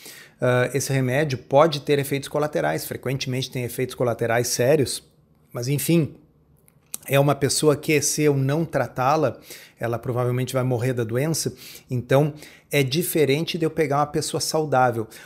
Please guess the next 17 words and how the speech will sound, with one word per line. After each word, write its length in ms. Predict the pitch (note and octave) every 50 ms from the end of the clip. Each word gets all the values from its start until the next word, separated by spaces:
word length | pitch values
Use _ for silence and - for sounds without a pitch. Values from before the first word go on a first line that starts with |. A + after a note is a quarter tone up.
| - _ -
O 80 | C#3+
nível 420 | C3+ B2+ C#3 E3 F#3+ F#3 G#3 G#3 F3
de 140 | D3 F#3 F3
certeza 600 | - - F#3 E3 C#3 - - D#3+ E3+ E3+ E3+ F#3
que 100 | F3+ F3+
eu 60 | D#3+ D#3
tenho 200 | - F3 F3+ F3
que 120 | - C4
ter 520 | - - A3 F#3 D3 A#2+ - - - _ _ _
pra 140 | - A#2+
recomendar 600 | A2 B2+ B2+ - - C#3 C#3+ C#3 C3+ B2 C3+ C#3
que 60 | C#3 -
uma 140 | C#3+ C3
pessoa 300 | C3+ - C3+ - - D#3
saudável 800 | - - - - E3 F3+ F#3+ E3 C3 C3 C3 D3+ E3 D3+ C#3+ B2+
faça 540 | A#2+ - - - C#3+ C#3+ C#3+ - - - B2
algo 480 | A#2 A2+ C3+ D3+ D#3 C3 A2+ A#2+ -